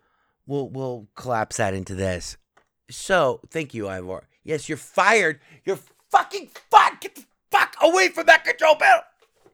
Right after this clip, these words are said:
Okay, anyway, um, I, I'm in lockdown now, and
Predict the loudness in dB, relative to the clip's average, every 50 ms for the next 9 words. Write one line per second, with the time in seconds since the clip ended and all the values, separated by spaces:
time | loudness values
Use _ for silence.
0 | _ _ _ _ _ _ _ -20 -20 -20 -12 _ 2 4 6 6 4 2 0 -6
1 | -8 -6 -4 -2 -4 -4 -6 _ _ _ _ _ _ _ -14 -12 -10 -8 -8 -10
2 | -10 -12 -14 -16 -18 -20 -20 _ _ _ _ _ _ _ _ _ _ _ _ _
3 | _ _ _ _ _ -14 -12 -10 -10 -10 -10 -12 -12 -12 -10 -10 -8 -6 -6 -6
4 | -4 -6 -6 -6 -4 -4 -4 -4 -6 -6 -6 -6 -4 -4 -4 -4 -4 -4 -4 -4
5 | -4 -6 -6 -8 -10 -12 -14 -16